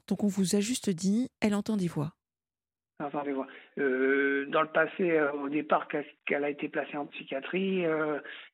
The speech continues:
Speaker 2: elle a menacé des infirmières avec un couteau, des, des trucs comme ça. Des, c'est des petites choses comme ça qu'on fait, c'est tout.
Speaker 1: Bon.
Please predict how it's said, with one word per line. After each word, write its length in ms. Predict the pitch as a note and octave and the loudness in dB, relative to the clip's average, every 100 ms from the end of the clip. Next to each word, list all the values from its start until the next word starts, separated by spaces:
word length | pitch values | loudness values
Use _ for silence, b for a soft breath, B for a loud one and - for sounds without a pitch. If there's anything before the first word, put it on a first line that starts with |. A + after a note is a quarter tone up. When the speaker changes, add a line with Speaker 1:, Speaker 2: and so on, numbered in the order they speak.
| - | -6
Speaker 2:
elle 160 | D#3 D3+ | -4 -2
a 80 | |
menacé 500 | D#3 D#3 D#3+ D#3 D3+ | -2 0 0 -2 -4
des 160 | D3 D3 | -4 -2
infirmières 560 | D3 - D3+ D3 D#3+ C#3 | 0 0 0 0 2 2
avec 240 | C#3+ C#3+ | 0 -2
un 100 | C#3 | -4
couteau, 800 | - C3+ - D3 E3 F3+ G3 G3 | -6 -10 -4 0 0 -2 -4 -4
des, 220 | F3 D3+ | -2 -2
des 140 | F3 F#3+ | -2 0
trucs 160 | A3+ | 4
comme 200 | B3 G#3+ | 4 4
ça. 200 | F#3+ D#3+ | 2 2
Des, 200 | D#3 D3+ D3 | 0 -6 -4
c'est 80 | F#3 | -4
des 80 | F#3+ | -4
petites 220 | G3+ C4 | -4 -4
choses 180 | - C4 | 0 2
comme 160 | A3+ G3+ | 2 2
ça 160 | F3+ | 0
qu'on 160 | E3+ C#3+ | 0 -6
fait, 160 | - C3+ | -10 -10
c'est 100 | - | -10
tout. 200 | G3 D#3+ - _ _ _ _ _ _ _ _ _ _ _ _ _ _ _ _ _ _ _ - | -10 -12 -16 _ _ _ _ _ _ _ _ _ _ _ _ _ _ _ _ _ _ _ -2
Speaker 1:
Bon. 300 | E3 E3+ | 0 0